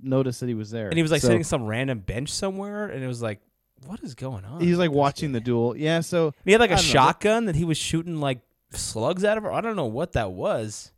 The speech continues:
Speaker 1: No, I think it was a forty-five seventy, uh, which is a big ol',
Speaker 2: Oh, really?
Speaker 1: um,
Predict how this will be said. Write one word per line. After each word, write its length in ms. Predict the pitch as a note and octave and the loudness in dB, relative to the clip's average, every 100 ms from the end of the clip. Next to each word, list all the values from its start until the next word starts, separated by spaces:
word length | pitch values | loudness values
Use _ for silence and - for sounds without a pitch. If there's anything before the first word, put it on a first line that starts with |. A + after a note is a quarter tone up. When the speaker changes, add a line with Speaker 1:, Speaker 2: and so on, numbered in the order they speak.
| _ | _
Speaker 1:
No, 460 | D#3 E3+ F#3 F#3 F3+ | -16 -8 -4 -2 -4
I 60 | |
think 180 | F3 A3+ | -6 -8
it 60 | C4+ | -6
was 120 | D#3 | -6
a 60 | |
forty-five 680 | C3+ - D3+ D#3 - C3+ B2 | -8 -6 -6 -6 -6 -4 -4
seventy, 640 | - A2+ A2 G2+ F2 G2 _ - | -6 -8 -8 -8 -10 -12 _ -8
uh, 240 | A2 G#2 | -6 -2
which 240 | G#2 G#2+ A2 | -2 -2 -6
is 120 | F#2+ | -10
a 100 | G2 | -10
big 420 | F#2 - B2 A#2 | -10 0 2 4
ol', 580 | A2+ G#2+ G2+ G2 G2 - | 4 4 2 0 -2 -8
Speaker 2:
Oh, 300 | A2+ A2 G#2+ B2+ | -10 -6 -2 -2
really? 240 | B2+ A2 | -2 -4
Speaker 1:
um, 140 | E2+ | -6